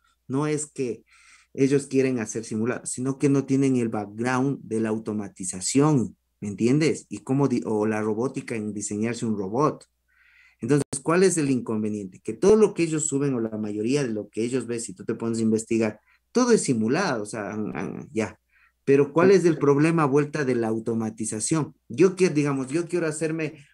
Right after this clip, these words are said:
un, un sistema foc con blockchain. Qué bestia, o sea, es un temazo. Pero nosotros podremos hacer, eh, dockers, podemos hacer seguridades en desarrolladores. No, porque no tenemos el background.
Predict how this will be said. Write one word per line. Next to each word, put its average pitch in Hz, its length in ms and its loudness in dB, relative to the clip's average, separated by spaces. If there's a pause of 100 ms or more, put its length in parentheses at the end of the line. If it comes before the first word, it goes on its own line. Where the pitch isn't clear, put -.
(120)
un, 165 520 2
un 160 440 0
sistema 147 600 0
foc - 440 -6 (260)
con 139 240 0
blockchain. 156 680 -4 (720)
Qué 139 160 0
bestia, 220 320 2
o 127 40 -4
sea, 156 120 -2
es 143 100 -2
un 151 220 -4
temazo. 180 460 -4 (400)
Pero 180 220 0
nosotros 233 420 -4
podremos 185 460 0
hacer, 160 480 -4
eh, 127 440 -2 (120)
dockers, 143 760 -2 (240)
podemos 143 520 0
hacer 131 360 -2
seguridades 135 880 -2
en 120 160 -8
desarrolladores. 120 920 -4 (100)
No, 320 500 0
porque 156 260 -4
no 180 160 -2
tenemos 170 380 -2
el 131 120 -2
background. 135 480 -4